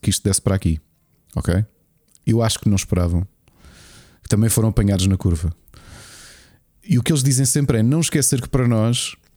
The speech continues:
uma coisa sagrada é a integridade dos países que constituem as Nações Unidas. Ok, porquê? Porque a eles interessa-lhes esse argumento, que é uma coisa que eles defendem há muito. Portanto, o, a aproximação económica que eles têm feito a toda a gente é exatamente essa, que é, n-,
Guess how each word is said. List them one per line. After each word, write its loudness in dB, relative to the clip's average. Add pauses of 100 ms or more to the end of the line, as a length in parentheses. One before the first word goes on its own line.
(180)
uma 2
coisa 0
sagrada 0
é 0
a 2
integridade 2
dos 0
países 0
que -2
constituem 0
as 0
Nações 2
Unidas. 0 (1000)
Ok, -12
porquê? 0
Porque -4
a 2
eles 2
interessa-lhes 0
esse 0
argumento, 0 (500)
que 2
é 2
uma 2
coisa 0
que -4
eles 0
defendem 0
há 0
muito. 0
Portanto, -2
o, 0 (460)
a 0
aproximação 0
económica 0
que -2
eles 0
têm 2
feito 0
a -2
toda 0
a 2
gente 0
é 2
exatamente 0
essa, 0
que -2
é, 2
n-, 2